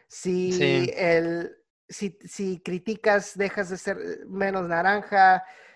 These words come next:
Speaker 1: Si de, han tomado la decisión de no ir a los estadios en protesta, o yo he vis-, y he visto unos que han llegado al punto de decir,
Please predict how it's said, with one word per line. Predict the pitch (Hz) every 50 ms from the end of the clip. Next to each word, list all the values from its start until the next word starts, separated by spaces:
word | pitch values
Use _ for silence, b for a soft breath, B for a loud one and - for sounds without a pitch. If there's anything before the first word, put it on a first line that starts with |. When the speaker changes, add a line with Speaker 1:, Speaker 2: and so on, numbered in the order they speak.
| B -
Speaker 1:
Si | - - 175 175 175 175 175 175 175 170 175 175 170 160
de, | 156 180 170 165 165 -
han | 185 180 185 185
tomado | - 202 190 190 190 196
la | 196 190
decisión | 185 170 160 - 165 - - 185 180 180 180
de | 180 180 175 170 165
no | 170 175 180 185 185 190
ir | 185 202 202 196
a | 185 175
los | 170 165 - -
estadios | 156 - - 185 180 185 185 190 185 185 185 185 175 - - - 170 170 -
en | 170 175 175 165 160 -
protesta, | - 165 160 - - 190 202 208 202 - - - 202 190 190 190 185 B B B B B B B B _
o | _ - 175 180 180 175 175 170 170 175 170 170 170 170 175 175 175
yo | 175 175 202 208
he | 208
vis-, | 226 233 226 - -
y | - 220 202 196 190 190 190 185
he | 190 196
visto | 220 226 220 - - 233 226
unos | 220 214 214 226 233 226 -
que | - - 202 190 185 180 180 175 175
han | 180 180 185
llegado | 208 214 208 208 202 202 208
al | 202 208
punto | - 208 202 202 214 208
de | 185
decir, | 175 170 - - 196 202 208 202 202 190 160 147